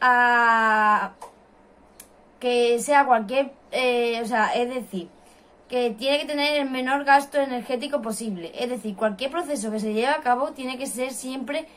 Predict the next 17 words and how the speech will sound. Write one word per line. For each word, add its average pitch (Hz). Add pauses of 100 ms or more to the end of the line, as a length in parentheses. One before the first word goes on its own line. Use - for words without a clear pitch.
(220)
gastando 254
la 269
menor 240
energía 277
posible. 208 (1040)
Eh, 240
lo 240
tengo 254
aquí 294
apuntado, 269
por 240
eso 240
me 240
veis 240
mirando 226
hacia 214
abajo, 220